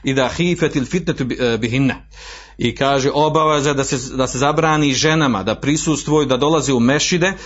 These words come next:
da klanjaju namaze, znači farzove, i da prisustvuju međalicom zikra i mjestima gdje budu zikri, ovdje se vjerojatno možda misli na, na sufijske zikrove,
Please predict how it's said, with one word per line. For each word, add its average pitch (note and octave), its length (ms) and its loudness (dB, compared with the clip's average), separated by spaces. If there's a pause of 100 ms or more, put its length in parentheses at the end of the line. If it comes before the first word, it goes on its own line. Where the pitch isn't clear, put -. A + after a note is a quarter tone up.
(240)
da B2 100 -2
klanjaju D3+ 540 2
namaze, C3 640 2 (920)
znači - 280 -6
farzove, C#3+ 480 0 (540)
i C#3 120 2
da B2 160 2
prisustvuju D#3 600 0
međalicom C#3+ 580 2
zikra E3 320 0
i B2 140 0
mjestima C#3 440 2
gdje B2 120 0
budu C3+ 200 0
zikri, C3+ 220 -2
ovdje B2+ 160 0
se C3 100 -2
vjerojatno A#2+ 300 0
možda A#2 200 -2
misli A2+ 220 -4
na, F#2+ 160 -8
na G2 100 -8
sufijske A#2+ 440 -2
zikrove, C3 380 -2